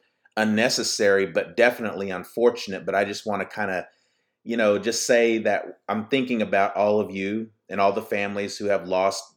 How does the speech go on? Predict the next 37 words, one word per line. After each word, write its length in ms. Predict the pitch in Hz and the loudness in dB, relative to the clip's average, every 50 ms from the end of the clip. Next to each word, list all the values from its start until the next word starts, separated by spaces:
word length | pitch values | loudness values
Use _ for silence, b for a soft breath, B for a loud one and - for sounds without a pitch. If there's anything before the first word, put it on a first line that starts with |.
| _ - | _ -6
uh, 220 | 87 92 90 87 87 | -4 -2 -2 -2 -4
people, 300 | - - 107 98 - 117 | -6 -8 -10 -4 -2 0
not 240 | 127 165 175 151 156 | 2 2 0 0 0
just 160 | 170 160 - | -2 -2 -2
the 80 | 135 | -4
Kiowa 440 | - - - 113 104 101 98 98 95 | -6 -4 -2 0 0 2 2 0 -2
people 500 | - - - 98 92 - 98 104 120 127 | -4 -6 -8 -8 -6 -4 -4 -4 -4 -4
and 180 | 98 95 95 98 | -6 -8 -6 -4
not 220 | 104 107 - 107 | -4 -4 -4 -4
just 200 | 117 113 - - | -8 -8 -6 -4
natives, 480 | 107 107 110 131 131 101 87 80 - - | 0 0 2 2 0 -2 -4 -6 -8 -8
you 80 | 98 | -6
know, 180 | 95 95 90 - - | -4 -4 -4 0 2
everybody. 640 | 117 131 131 131 117 - 92 85 85 82 - - _ b b b b b b b - | 2 2 4 2 0 0 0 -2 -2 -4 -8 -16 _ b b b b b b b 0
Everybody's 480 | 107 117 123 139 127 139 139 151 143 - | 0 2 2 2 2 2 2 2 2 -4
been 200 | 113 123 117 104 | -4 -4 -4 -4
impacted 640 | 98 117 113 104 - 101 95 92 - - 92 85 82 | -4 -6 -6 -6 -4 -4 -4 -4 -4 -6 -8 -8 -4
by 160 | 82 87 87 | -2 -2 -2
this, 400 | 82 82 87 87 85 - - - | -2 -4 -6 -6 -6 -8 -10 -12
and 380 | - 90 92 92 90 87 92 - - | -10 -10 -8 -6 -6 -6 -8 -8 -8
I 80 | 92 | -8
hope 320 | 92 - - 107 104 - - | -8 -4 -2 -4 -4 -2 -4
that 200 | 98 90 - - | -4 -4 -2 -2
everyone 480 | 101 98 98 107 98 98 95 95 95 | -4 -2 -2 -4 -4 -4 -4 -4 -4
will 140 | 90 90 90 | -4 -4 -6
continue, 760 | - - 101 92 - - - 147 165 156 120 98 92 90 92 92 B B B B | -6 -8 -12 -12 -10 -6 -4 -4 -2 0 0 0 0 0 -2 -4 B B B B
despite 560 | - 98 - - - - - 143 175 202 196 | -8 -6 -6 -6 -8 -4 0 2 2 2 2
the 60 | - 160 | -2 -4
fact 320 | - - 135 131 - - | 0 2 2 2 2 0
that 120 | 117 - | 0 0
we're 200 | 101 107 107 101 | 0 -2 -2 -2
getting 340 | - - - 120 110 98 - | 0 -2 -2 -2 -2 -6 -2
vaccinations, 1120 | - 110 110 123 - - - 117 101 104 117 127 123 123 - 87 76 57 50 - - - b b b b b b b b b - | 0 2 2 0 -2 -6 -8 -6 -4 -2 -2 -2 -2 -4 -8 -12 -12 -14 -16 -16 -16 -16 b b b b b b b b b -6
that 140 | 98 101 - | -4 -4 -4
you 120 | 101 107 | -4 -4
will 120 | 104 101 95 | -4 -4 -4
continue 800 | - - 98 92 - - 123 120 113 104 95 90 87 85 82 | -6 -8 -12 -10 -8 -4 -4 -2 -2 -2 -2 -2 -4 -6 -8